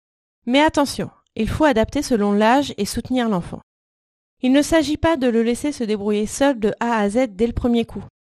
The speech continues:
En effet, si vous ne voulez pas que votre linge blanc se retrouve rose, et que votre enfant pleure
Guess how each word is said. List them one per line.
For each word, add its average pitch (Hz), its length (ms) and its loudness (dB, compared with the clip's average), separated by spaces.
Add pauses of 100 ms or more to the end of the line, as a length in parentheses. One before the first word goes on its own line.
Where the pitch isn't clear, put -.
(480)
En 208 140 -6
effet, 311 400 -2
si 277 160 -8
vous 226 140 -4
ne 226 40 -4
voulez 233 240 -4
pas 294 140 -4
que 240 120 -6
votre 202 280 -2
linge 220 300 2
blanc 226 240 0
se - 100 -8
retrouve 175 380 -4
rose, 311 380 0 (240)
et 226 100 -2
que 247 80 2
votre 240 260 0
enfant 262 260 2
pleure 254 400 4